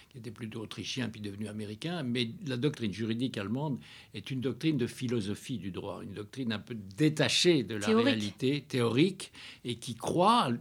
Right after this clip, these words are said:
Speaker 1: à des constructions théoriques pures du droit, si vous voulez. Il se construit par elle-même avec ses systèmes, enfin, je ne vais pas rentrer dans le détail, mais il,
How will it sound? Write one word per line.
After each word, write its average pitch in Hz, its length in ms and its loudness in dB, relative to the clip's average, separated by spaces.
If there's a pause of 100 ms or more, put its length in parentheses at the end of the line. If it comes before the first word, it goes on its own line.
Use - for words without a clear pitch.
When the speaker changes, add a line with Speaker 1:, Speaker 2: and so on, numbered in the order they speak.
Speaker 1:
à 127 80 -6
des 113 140 -2
constructions 127 540 -2
théoriques 135 420 0
pures 214 300 6
du 117 100 -2
droit, 110 320 -2
si - 140 -6
vous 110 60 -10
voulez. 107 160 -10
Il 95 40 -12
se - 100 -10
construit 123 360 -4
par 101 200 -4
elle-même 107 400 0
avec 107 240 -2
ses 107 140 -10
systèmes, - 440 -6
enfin, 107 160 -8
je - 0 -
ne 101 80 -12
vais - 40 -20
pas 104 80 -8
rentrer 110 220 -8
dans 110 120 -4
le 104 60 -6
détail, 151 300 -4 (280)
mais 113 80 0
il, 123 160 -4